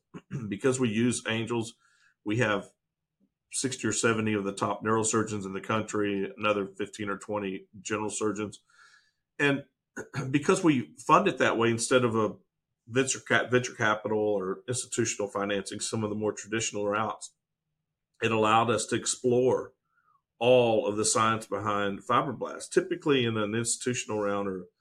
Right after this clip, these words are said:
venture capital round, they would ask you to select one or two diseases and focus on those. Well, that would have left everything else untouched. And it's allowed us, because of the financing mechanism we chose, it's allowed us to explore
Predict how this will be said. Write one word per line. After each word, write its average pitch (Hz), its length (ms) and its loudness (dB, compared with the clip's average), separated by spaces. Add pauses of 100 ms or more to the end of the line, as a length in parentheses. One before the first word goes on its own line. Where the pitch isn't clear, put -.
(280)
venture 120 260 -6
capital 113 340 -2
round, 98 260 -2 (320)
they 113 100 2
would 123 120 6
ask 113 240 0
you 113 80 -4
to 104 80 -4
select 107 400 0
one 110 140 -2
or 107 80 -2
two 110 200 -4
diseases 101 640 -2
and 92 240 -6 (240)
focus 110 380 -2
on 87 160 -8
those. 98 480 -6 (680)
Well, 107 140 -2
that 117 240 2
would 113 100 2
have 101 140 0
left 104 380 -2 (280)
everything 110 440 2
else 110 260 0
untouched. 98 800 -4
And 104 120 -2
it's 104 160 -2
allowed 107 480 2
us, 95 280 -2
because 101 420 -2
of 95 120 -8
the 92 80 -8
financing 98 600 -4
mechanism 90 480 -10
we 87 100 -12
chose, 113 400 -2
it's 92 140 -12
allowed 95 340 0
us 95 120 -8
to - 80 -14
explore 92 480 -6